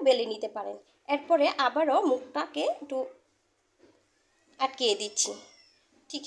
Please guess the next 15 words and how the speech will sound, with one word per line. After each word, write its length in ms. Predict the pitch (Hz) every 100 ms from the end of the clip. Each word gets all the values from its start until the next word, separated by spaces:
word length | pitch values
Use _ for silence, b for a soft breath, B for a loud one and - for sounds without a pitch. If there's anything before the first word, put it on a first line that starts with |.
| 240
এভাবে 280 | 226 214 214
করে। 300 | - 196 - - _ _ _ 294 - - _ _ _ _ _ 855 855 855 855 _ _ _ _ _ _
আটকিয়ে 340 | 302 302 339 320
দেওয়ার 260 | 339 339 339
পর 140 | 294 523 -
এটার 280 | 285 285 277
উপরে 220 | 294 285 294 - 233
আবারও 240 | 240 311 359
কিছু 260 | 349 - 285 - -
ময়দা 360 | 254 254 240 277 285
ছিটিয়ে 340 | 320 294 269 - 262
আমি 180 | 240 240 262 -
বেলে 220 | 240 226 208
নিব। 140 | 208 202 208 - _ _ _ _ _ _ _ _ _ _ _ _ _ _ _ _ _ _ _ _ _ _ _ _ _ _ _ _ _ _ _ _
পরোটা 460 | 311 320 254 285